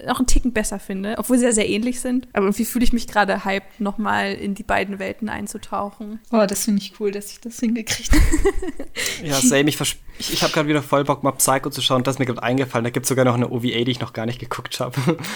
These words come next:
Speaker 3: Das heißt, eventuell schaue ich mir die dann ho-, heute sogar noch an. An-,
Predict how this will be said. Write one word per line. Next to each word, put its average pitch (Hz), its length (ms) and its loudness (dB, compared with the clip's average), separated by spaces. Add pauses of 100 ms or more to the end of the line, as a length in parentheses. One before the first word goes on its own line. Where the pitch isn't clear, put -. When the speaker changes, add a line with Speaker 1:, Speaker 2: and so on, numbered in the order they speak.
(140)
Speaker 3:
Das - 80 -6
heißt, - 220 -2
eventuell 262 560 6
schaue 269 220 6
ich 247 80 4
mir 233 80 4
die 226 80 4
dann 143 180 6
ho-, 139 140 2
heute 135 220 2
sogar 131 220 2
noch 131 160 0
an. 120 240 2 (280)
An-, - 200 -8